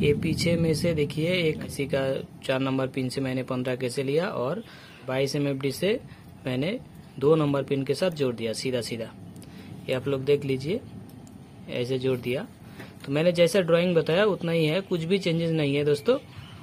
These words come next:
और इसमें देखिए, एक, अ, बारह volt लगाने के लिए एक है, ये जो, अ, ये ground है, ज़ीरो बारह लगा रखा है मैंने। देखिए, ये अभी मैंने लगाया नहीं है, इस बैटरी से साथ हम connect करेंगे, connect करके साथ, और आपको voltage भी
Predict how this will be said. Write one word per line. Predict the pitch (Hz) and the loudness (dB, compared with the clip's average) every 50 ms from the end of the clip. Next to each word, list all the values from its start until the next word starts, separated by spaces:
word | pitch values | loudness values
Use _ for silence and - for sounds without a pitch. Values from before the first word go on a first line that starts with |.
| - - - - | -18 -12 -4 0
और | 139 139 139 139 143 143 | 2 4 4 4 4 4
इसमें | 147 143 143 - 160 156 156 | 4 2 2 0 0 2 2
देखिए, | 156 147 - - 170 175 185 185 190 | 0 0 0 2 2 4 4 4 2
एक, | 135 - 147 147 143 147 147 | 2 2 0 0 2 2 0
अ, | 139 135 131 127 123 127 - | 0 2 2 0 -2 -2 -4
बारह | 127 123 131 127 131 139 147 | -4 -2 0 2 2 4 4
volt | 147 151 156 156 | 4 4 4 4
लगाने | 151 143 139 135 135 143 151 147 | 2 2 2 2 0 0 0 0
के | 143 - 143 | 0 0 0
लिए | 135 139 143 156 160 147 | 0 2 4 4 4 4
एक | 139 143 | 2 0
है, | 139 139 139 139 | -2 -2 -2 -2
ये | 135 135 131 131 | -2 -2 -2 -4
जो, | 127 127 131 131 131 127 127 | -4 -4 -2 0 0 0 -2
अ, | 123 170 190 170 131 127 120 120 117 117 117 117 123 | -4 -8 -10 -10 -8 -6 -6 -6 -6 -8 -8 -6 -6
ये | 120 120 120 123 120 | -4 -2 0 -2 -2
ground | 117 123 123 123 123 131 139 143 135 | -2 -2 -2 -2 -2 -2 -2 0 0
है, | 143 156 175 190 170 143 | 0 0 0 -2 -4 -6
ज़ीरो | 127 131 131 131 135 135 131 | -6 -4 -4 -2 -2 0 0
बारह | 131 131 131 131 | 0 0 2 2
लगा | 127 127 127 127 131 | 0 0 0 0 0
रखा | 131 123 123 - - | -2 -2 -2 -4 -4
है | 123 | -4
मैंने। | 123 127 131 143 175 233 262 - - - - - - - - - - | -4 -4 -4 -4 -4 -6 -8 -12 -16 -20 -18 -18 -20 -20 -16 -10 -8
देखिए, | 139 131 - - 143 147 156 | -6 -6 -4 -2 0 0 2
ये | 151 139 143 147 | 2 2 2 2
अभी | 139 135 143 147 | 2 0 0 0
मैंने | 147 143 143 147 147 | 0 0 0 2 2
लगाया | 143 135 135 143 156 160 | 2 2 2 2 0 2
नहीं | 151 135 120 117 120 | 0 0 0 0 0
है, | 135 165 185 | -2 -2 -2
इस | 151 131 123 127 135 | -2 -4 -6 -2 0
बैटरी | 135 127 131 131 139 135 | 0 0 0 -2 -2 -2
से | 139 139 | -2 -2
साथ | 139 139 139 131 | 0 0 -2 -2
हम | 135 131 131 | -2 -4 -4
connect | 127 - 131 127 131 131 - | -4 -4 -4 -4 -4 -2 -2
करेंगे, | - 123 120 113 123 156 180 160 | -2 -2 0 0 0 0 0 0
connect | 143 - 127 123 120 117 - | 0 -2 -4 -4 -4 -4 -4
करके | - 123 120 - - 120 | -4 -4 -4 -4 -6 -6
साथ, | - - 139 127 - - - - - - - - - - | -4 -6 -6 -8 -8 -12 -16 -18 -18 -18 -18 -14 -4 0
और | 147 143 147 | 2 2 2
आपको | 135 - - 180 | 2 2 2 2
voltage | 147 135 139 143 143 156 160 160 | 4 6 6 6 6 4 2 4
भी | 160 180 190 214 | 4 4 4 4